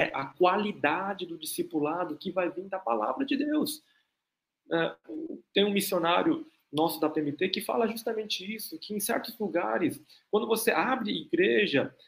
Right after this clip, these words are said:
ela, não é difícil você juntar pessoas. Mas quando você olha, ah, pelo ponto de vista da qualidade e não da quantidade,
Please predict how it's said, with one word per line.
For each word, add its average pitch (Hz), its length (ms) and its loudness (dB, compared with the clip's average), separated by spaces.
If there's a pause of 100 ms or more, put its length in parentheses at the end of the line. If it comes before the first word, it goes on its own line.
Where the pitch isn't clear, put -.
(260)
ela, 220 720 4
não 226 200 4
é 302 60 8
difícil 240 800 2
você 185 420 2
juntar 175 480 0
pessoas. - 600 -8 (840)
Mas 202 100 -2
quando 320 220 6
você 269 300 4
olha, 208 680 4 (520)
ah, 160 100 4
pelo 190 320 4
ponto 208 260 0
de 175 120 -4
vista 180 240 -2
da 165 100 0
qualidade 165 920 4
e - 20 0
não 143 160 -2
da 135 100 -8
quantidade, 139 920 -6